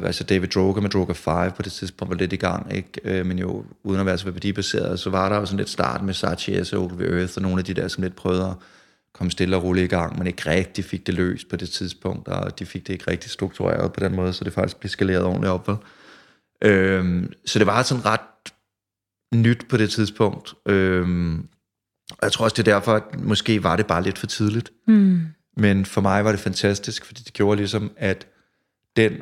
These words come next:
Speaker 1: bæredygtighedsbaggrund, jeg på det tidspunkt ikke havde,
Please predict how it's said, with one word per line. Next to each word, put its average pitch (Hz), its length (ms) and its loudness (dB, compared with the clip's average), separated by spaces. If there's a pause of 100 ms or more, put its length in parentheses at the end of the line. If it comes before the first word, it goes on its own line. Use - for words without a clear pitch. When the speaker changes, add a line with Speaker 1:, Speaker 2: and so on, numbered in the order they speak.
(100)
Speaker 1:
bæredygtighedsbaggrund, - 2500 -2 (140)
jeg 98 140 -4
på 107 60 -6
det 98 140 -4
tidspunkt 95 360 -8
ikke 95 140 -8
havde, 95 360 -2